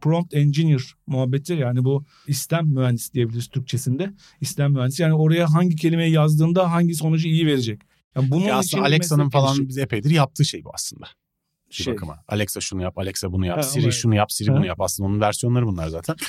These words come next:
Speaker 2: Bunların çok daha geliştiğini göreceğiz.
Speaker 1: Bu pro-
Speaker 2: Arabalardan tut,
Speaker 1: Evet.
Speaker 2: otobüslere kadar her yerde.
Speaker 1: Bu pro-
Speaker 2: Asansörlerde falan.
Speaker 1: Prompt engineer'da şu var. Bu makineleri iyi tanıyan insanlar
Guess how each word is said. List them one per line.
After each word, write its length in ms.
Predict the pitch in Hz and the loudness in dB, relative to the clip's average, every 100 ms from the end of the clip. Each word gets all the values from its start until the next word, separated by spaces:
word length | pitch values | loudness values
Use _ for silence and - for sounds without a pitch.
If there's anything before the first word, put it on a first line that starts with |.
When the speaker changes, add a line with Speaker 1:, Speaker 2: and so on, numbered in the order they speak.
| - - | -8 -2
Speaker 2:
Bunların 220 | 127 156 | 2 2
çok 220 | 180 - | 2 2
daha 100 | 123 | 4
geliştiğini 340 | 165 151 156 127 | 4 4 4 2
göreceğiz. 320 | 85 - 147 | 0 0 2
Speaker 1:
Bu 40 | |
pro- 80 | - | 4
Speaker 2:
Arabalardan 600 | 123 123 127 120 117 120 | 4 4 4 4 2 0
tut, 200 | - 101 - 156 | 0 -10 -12 -4
Speaker 1:
Evet. 120 | 123 | 0
Speaker 2:
otobüslere 380 | 120 104 110 107 | 0 0 0 0
kadar 240 | 175 156 | 0 -2
her 120 | 110 180 | 0 0
yerde. 220 | - - _ 160 | -4 -14 _ -4
Speaker 1:
Bu 40 | |
pro- 60 | 107 | 0
Speaker 2:
Asansörlerde 680 | 151 113 117 98 87 76 80 | 0 0 -2 -2 -2 -6 -14
falan. 160 | _ _ _ - | _ _ _ 0
Speaker 1:
Prompt 320 | 160 202 202 | 2 4 4
engineer'da 480 | 196 185 196 190 214 | 4 6 4 4 2
şu 160 | 226 | 2
var. 200 | 190 208 - _ _ _ _ - | 2 0 -4 _ _ _ _ 0
Bu 240 | 151 143 | 2 4
makineleri 480 | 175 175 190 196 196 | 4 2 2 2 0
iyi 120 | 196 | 0
tanıyan 340 | 190 185 190 190 | 0 0 2 2
insanlar 600 | 156 156 160 196 247 | 2 2 0 0 -4